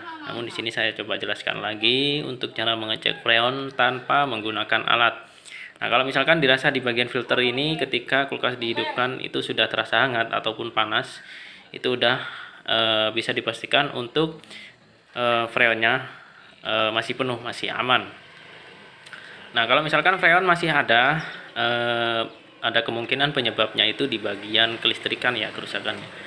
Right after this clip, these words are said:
Karena kerusakan yang sering terjadi untuk kulkas dua pintu itu kebanyakan di area kelistrikan.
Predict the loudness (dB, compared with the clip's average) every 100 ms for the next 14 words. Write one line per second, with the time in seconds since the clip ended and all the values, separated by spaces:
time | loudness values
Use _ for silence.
0 | -16 -16 -16 -6 2 6 6 6 2 2
1 | 2 2 0 0 -2 -4 0 0 0 2
2 | 2 4 2 2 -4 -4 -4 -4 -4 -4
3 | -2 -4 -4 -6 -4 -6 -4 -4 -2 -2
4 | -4 -2 -4 -2 -2 0 0 -2 -6 -6
5 | -4 0 0 0 -6